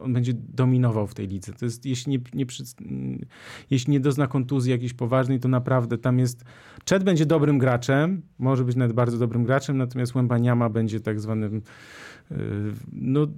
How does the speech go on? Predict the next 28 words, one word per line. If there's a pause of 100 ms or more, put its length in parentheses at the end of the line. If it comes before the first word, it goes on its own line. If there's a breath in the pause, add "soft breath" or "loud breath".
(120)
wzniesie
tą
ligę
na,
na,
na
inny
poziom. (220)
Y, (640 loud breath)
no
i
teraz (160)
będzie
taka (540)
trochę
dzi-,
dziwna
sytuacja,
że, (280)
wiesz,
taki
zawodnik
i
nie
był
naj-,
najlepszym
debiutantem.